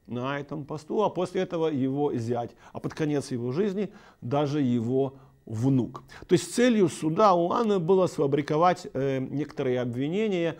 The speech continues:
религиозные обвинения. Понятно, религиозные. Анна не имел права как священник,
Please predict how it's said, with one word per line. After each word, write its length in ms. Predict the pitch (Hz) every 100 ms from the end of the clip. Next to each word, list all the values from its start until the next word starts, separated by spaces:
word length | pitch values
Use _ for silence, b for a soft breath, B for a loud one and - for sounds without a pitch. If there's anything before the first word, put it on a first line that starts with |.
| B
религиозные 720 | 139 151 143 170 127 117 113
обвинения. 360 | 101 67 67
Понятно, 320 | - 160 165 117
религиозные. 600 | 117 113 147 226 185 147
Анна 180 | 170 151
не 320 | 135 147 135
имел 300 | 131 127 113 B B -
права 300 | 151 151 123
как 300 | - 107 - b
священник, 840 | - 120 101 - 165 143 131 -